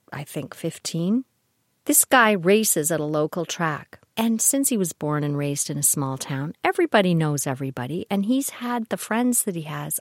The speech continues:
all his life. I have no idea what that would be like.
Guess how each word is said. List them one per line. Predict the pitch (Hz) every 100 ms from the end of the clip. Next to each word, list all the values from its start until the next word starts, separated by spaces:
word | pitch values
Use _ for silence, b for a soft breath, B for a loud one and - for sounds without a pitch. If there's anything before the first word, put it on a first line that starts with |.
| -
all | - 147
his | 151 151 -
life. | 120 120 - 143 _ - b b b b 247
I | 277
have | 254
no | 254
idea | 247 226 247 254 220
what | 147
that | - - -
would | 135
be | 131
like. | 135 95 - -